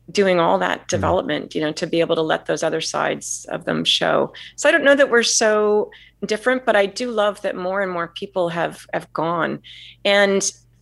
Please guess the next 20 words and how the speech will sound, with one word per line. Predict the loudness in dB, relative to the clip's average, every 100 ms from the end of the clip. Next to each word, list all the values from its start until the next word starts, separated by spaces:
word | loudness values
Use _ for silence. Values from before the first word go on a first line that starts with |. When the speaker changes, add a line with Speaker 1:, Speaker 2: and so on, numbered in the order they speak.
| -4
Speaker 1:
you | -2
know, |
for | 0 2
me, | 2
of | 0
course, | -2 -6 -6 -8 -8
a | -6 -2
lot | 0 0
of | 0
that | 0 0
is | -4
tied | -4 -2 0
up | -2
in | -6
the | -8
question | -8 -6 -6 -4
of, | -4 -2
of | -2 -4 -2
women | -2 -2 -6
going. | -6 -6 -6 -8